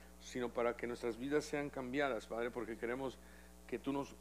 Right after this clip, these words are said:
hagas más y más a tu Hijo Jesús. Queremos ser conformados. Vivimos en unos tiempos difíciles, Padre, ayúdanos a no distraernos,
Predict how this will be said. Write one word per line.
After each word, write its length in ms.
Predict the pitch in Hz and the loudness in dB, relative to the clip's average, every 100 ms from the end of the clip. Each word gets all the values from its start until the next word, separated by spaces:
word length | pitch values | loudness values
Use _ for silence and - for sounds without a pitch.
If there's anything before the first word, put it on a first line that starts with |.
| - - | -8 4
hagas 300 | 123 127 117 | 8 8 6
más 320 | 120 127 131 | 2 2 2
y 60 | 131 | 2
más 280 | 120 127 | 4 4
a 100 | 131 | 2
tu 120 | - 113 | 2 0
Hijo 180 | 113 | 2
Jesús. 480 | 117 113 - 175 151 - - - - - | -2 -6 2 4 4 0 -12 -16 -18 -8
Queremos 300 | - 123 143 | -2 0 0
ser 120 | - | 0
conformados. 840 | 139 143 - 127 131 139 131 - - - - - - | 0 0 2 2 4 4 4 2 -6 -14 -16 -10 0
Vivimos 320 | 123 147 139 | 2 4 4
en 80 | 147 | 4
unos 220 | 143 131 | 2 0
tiempos 320 | 131 123 135 | 0 0 0
difíciles, 580 | 120 - 156 143 151 143 | 0 0 0 2 2 2
Padre, 280 | - 143 123 | 2 4 6
ayúdanos 400 | 117 139 139 135 | 4 2 0 0
a 40 | |
no 140 | 120 127 | 2 2
distraernos, 680 | 117 - 107 123 135 135 | 0 -2 0 2 2 0